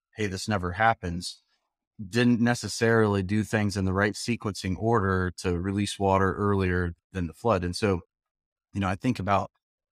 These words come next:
how if we go through, you know, these periods of long drought, a lot of water, you know, it's, it's very difficult to actually make predictive, solid based decisions on what to do with the water supply. So some of this is that play, that interaction between,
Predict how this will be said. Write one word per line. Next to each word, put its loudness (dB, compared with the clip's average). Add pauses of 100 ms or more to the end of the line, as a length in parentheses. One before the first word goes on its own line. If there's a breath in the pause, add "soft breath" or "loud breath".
(120)
how 4
if -2
we 0
go 2
through, -2
you 0
know, 0
these -4
periods 0
of -4 (100)
long -4
drought, 4 (300)
a -8
lot 0
of -4
water, 2
you -2
know, -2
it's, -8
it's -12
very 0
difficult -4 (120)
to -2
actually 0
make -2
predictive, -6 (760)
solid 4
based -4
decisions -4
on -2
what -2
to -10
do -2
with -2
the -6
water 2
supply. -8
So -6
some 2
of 2
this 0
is 0
that 2
play, 2
that 0
interaction 0
between, -4